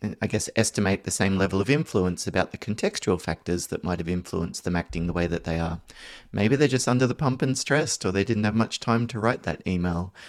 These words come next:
And it's not that they don't respect you, it's just that it might have come across as a bit disrespectful, or you've received it as disrespectful because they're in a rush. And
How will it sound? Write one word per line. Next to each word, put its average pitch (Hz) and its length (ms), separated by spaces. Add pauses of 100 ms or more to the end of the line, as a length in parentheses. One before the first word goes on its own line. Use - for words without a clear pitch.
(240)
And 101 140
it's - 220
not - 220
that - 160
they 92 340
don't 90 320
respect - 420
you, 175 320
it's - 240
just - 240
that 87 160 (380)
it - 100
might 95 160
have - 100
come 98 160
across 135 440
as 90 120
a 101 40
bit - 160
disrespectful, - 760
or 90 40
you've 90 240
received 131 440
it - 180
as 85 100
disrespectful 85 840 (460)
because 165 300
they're 156 180
in 107 80
a 90 60
rush. 85 500 (500)
And 104 300